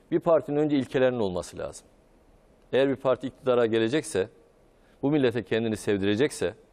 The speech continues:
ilkeli olması lazım. Özellikle bir partinin yurt dışı meselelerde Türkiye'nin varlığı, birliği, bütünlüğü meselesinde yerli ve milli olması lazım. Bu milletten oy alıp millet meclisine oturuyorsanız,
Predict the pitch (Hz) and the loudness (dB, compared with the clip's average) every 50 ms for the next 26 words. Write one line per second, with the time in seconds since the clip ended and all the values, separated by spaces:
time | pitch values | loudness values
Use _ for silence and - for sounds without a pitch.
0 | _ _ _ _ _ _ _ _ _ _ _ _ _ _ 123 113 - - 123 107 | _ _ _ _ _ _ _ _ _ _ _ _ _ _ -4 -4 -2 -2 -2 0
1 | 110 104 92 85 82 76 - - - 78 76 - - - _ _ _ _ _ _ | 2 0 0 -2 -6 -10 -12 -14 -14 -14 -14 -14 -16 -20 _ _ _ _ _ _
2 | _ _ _ _ _ _ _ _ _ _ _ _ - 123 120 127 151 160 175 165 | _ _ _ _ _ _ _ _ _ _ _ _ -2 0 2 4 4 2 2 0
3 | - 156 143 143 143 139 - 139 135 127 - 135 135 143 - - - _ _ _ | 0 0 0 0 -2 0 2 2 2 2 0 -2 -4 -4 -6 -8 -14 _ _ _
4 | - 135 135 - - 123 - 135 127 120 110 - 123 117 113 113 113 104 98 98 | -2 -2 -2 -2 -4 -4 -2 0 0 0 2 2 2 2 4 4 2 2 2 0
5 | 78 - - - 123 117 - - 123 120 127 131 123 117 110 107 110 113 110 110 | -2 -2 -6 -8 -8 -8 -2 -2 0 0 0 0 0 0 2 2 4 4 4 4
6 | 110 110 113 117 117 - - 117 117 117 110 107 107 110 113 101 98 104 - - | 4 4 4 4 2 -2 -4 0 0 0 0 0 0 0 0 -2 -4 -6 -4 -2
7 | 117 120 127 127 117 113 104 - 113 110 104 - - 113 107 117 123 117 - - | 0 0 2 2 2 0 0 0 0 0 0 0 -4 -2 0 0 0 0 -2 -10
8 | - _ _ _ - 107 120 123 123 123 123 123 139 147 147 - - - _ - | -20 _ _ _ -4 0 2 4 4 2 2 0 0 -2 -2 -6 -16 -20 _ -6
9 | 113 127 127 113 98 110 113 113 113 123 131 120 104 90 82 73 - - - 80 | -4 -4 -2 -2 -2 -2 0 0 2 2 2 2 2 0 -4 -10 -12 -14 -14 -14
10 | 78 78 - - - _ _ _ _ _ _ _ _ _ _ _ _ - 170 196 | -14 -14 -16 -20 -20 _ _ _ _ _ _ _ _ _ _ _ _ 0 2 4
11 | 185 156 143 135 - 135 131 131 123 120 117 104 - - 113 123 143 165 - 143 | 4 4 4 2 2 0 2 2 4 4 2 0 -2 -4 -2 0 0 0 0 0
12 | 131 113 - 135 123 113 - 123 131 120 - 117 92 80 - | -4 -4 -2 -2 -2 -2 0 0 0 2 0 -2 -4 -4 -8